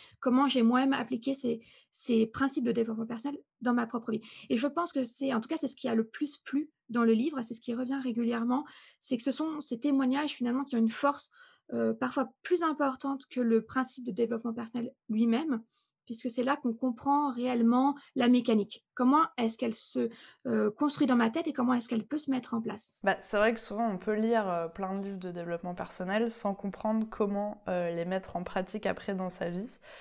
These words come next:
Speaker 2: Donc je pense que le fait que tu aies mis des, des exemples qui sont tirés de ta vie, et finalement c'est, c'est aussi bien parce que c'est toi qui as écrit le livre, euh, ça, ça permet en plus de, de suivre ton histoire au fur et à mesure en fait, du livre, de comprendre aussi, bah, qui tu es,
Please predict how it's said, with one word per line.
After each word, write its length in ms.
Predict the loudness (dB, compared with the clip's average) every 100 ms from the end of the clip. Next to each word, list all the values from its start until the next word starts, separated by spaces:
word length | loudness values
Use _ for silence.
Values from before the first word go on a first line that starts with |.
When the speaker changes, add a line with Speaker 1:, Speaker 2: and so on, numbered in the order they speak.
| -20 -4
Speaker 2:
Donc 160 | -2 -2
je 80 |
pense 260 | 0 0 0
que 100 | -2
le 260 | 0 -2 -2
fait 320 | 2 4 4
que 280 | 0 -2 -2 -8 -18 -20 -20 -6
tu 140 | -2
aies 60 | 2
mis 220 | 2 4
des, 360 | 4 4 2
des 240 | 0 0 2
exemples 320 | 2 2 0
qui 180 | -2 -6
sont 220 | -6 -8
tirés 320 | -6 -4 -4
de 60 | -2
ta 160 | -2
vie, 100 | 0
et 180 | 0 0
finalement 400 | -2 -8 -8 -6
c'est, 280 | -6 -6 -6
c'est 120 | -8
aussi 220 | -8 -6
bien 160 | -2 -2
parce 140 | -4
que 100 | -14
c'est 160 | -16 -10
toi 140 | -10
qui 80 | -10
as 40 | -12
écrit 240 | -10 -6
le 80 | -2
livre, 280 | 0 0 -4 -10 -18 -18 -6
euh, 260 | -2 0 -2
ça, 400 | 0 2 2 0
ça 220 | 4 4
permet 340 | 6 4 4 2
en 160 | 2
plus 240 | -2 -6 -4
de, 260 | -4 -4
de 160 | -6 -6
suivre 380 | -4 -4 -2 -2
ton 260 | -2 -4
histoire 300 | -2 0 2
au 100 | 2
fur 240 | 0 -4 -2
et 60 |
à 60 | -2
mesure 420 | -2 -2 -4 -6
en 60 | -8
fait, 240 | -4 -4
du 140 | -6 -4
livre, 320 | -2 0 -2
de 120 | -4
comprendre 460 | -6 -10 -6 -4 -4
aussi, 200 | -4 -4
bah, 180 | -4 -4
qui 180 | -8
tu 240 | -10 -8 -6
es, 240 | -4 -6